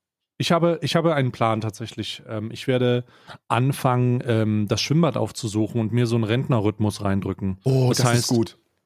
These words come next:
Speaker 1: Rentnerrhythmus heißt, morgens um fünf Uhr fünfundvierzig wird aufgestanden und um sechs Uhr dreißig ist man dann am Schwimmbad. Und, ähm, dann, äh, zieht man da seine Bahnen. So zwanzig Bahnen. Und dann versuchst du aus dem Schwimmbecken rauszukommen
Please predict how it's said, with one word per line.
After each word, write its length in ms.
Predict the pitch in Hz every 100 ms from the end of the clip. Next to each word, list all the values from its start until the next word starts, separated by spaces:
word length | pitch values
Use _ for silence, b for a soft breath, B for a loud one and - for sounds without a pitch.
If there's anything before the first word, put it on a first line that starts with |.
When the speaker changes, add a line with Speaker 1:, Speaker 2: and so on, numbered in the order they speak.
| _ _ -
Speaker 1:
Rentnerrhythmus 800 | 127 156 170 143 160 175 175 143
heißt, 320 | 135 135 -
morgens 480 | 123 135 160 165 -
um 160 | 131
fünf 280 | - 156 147
Uhr 80 | 147
fünfundvierzig 680 | - 147 139 151 143 151 143
wird 100 | 135
aufgestanden 600 | 143 - 147 156 160 151
und 140 | 123
um 80 | 117
sechs 300 | 110 135 -
Uhr 60 |
dreißig 440 | 139 120 135 143 -
ist 120 | 127
man 100 | 127
dann 140 | 123
am 80 | 117
Schwimmbad. 520 | 113 135 131 110 120 - _ _ _ _ _ _ _
Und, 400 | - 127 123 113 -
ähm, 420 | 123 113 110 107 - _ _ -
dann, 240 | 120 117
äh, 280 | 131 120 117
zieht 200 | - 156
man 120 | 151 131
da 100 | 123
seine 220 | 123 117
Bahnen. 360 | 117 107 92 92
So 120 | -
zwanzig 480 | - 139 143 151 -
Bahnen. 480 | 143 160 175 185 - _ _ _ _ _ _
Und 160 | - 139
dann 140 | 147
versuchst 420 | - 147 135 185 175
du 40 |
aus 100 | 151
dem 100 | 156
Schwimmbecken 400 | - 160 165 147
rauszukommen 640 | 143 - - 127 117 143